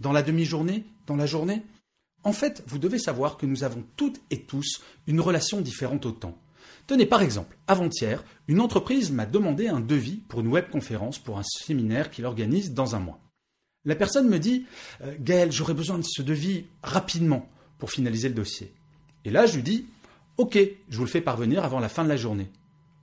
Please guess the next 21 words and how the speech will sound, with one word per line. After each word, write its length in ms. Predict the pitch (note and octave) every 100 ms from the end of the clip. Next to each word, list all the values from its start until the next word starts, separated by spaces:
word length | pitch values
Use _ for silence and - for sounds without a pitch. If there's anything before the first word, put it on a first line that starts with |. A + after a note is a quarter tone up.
| _ -
Mais 120 | G#3+
là, 280 | E3+ C3+ -
elle 100 | F3+
me 120 | E3 C3+
dit, « 260 | C3 C3+ - _ -
Oula, 320 | D#4 D#4 D4+
non, 260 | C4+ D4 B3
pas 200 | - B3
de 80 | B3
problème 360 | A#3 A3+ B3
si 140 | A3+ F3+
c'est 140 | F3
avant 180 | D#3 F#3
la 80 | C3
fin 180 | -
de 80 | C#3
la 80 | C3
semaine. » 460 | - F#3 F3+ A#2+ G#2 - _ _ _ _ _ -
Je 220 | A#2 D3
n'avais 280 | G#3+ F3+ B2
pas 360 | - G#2 -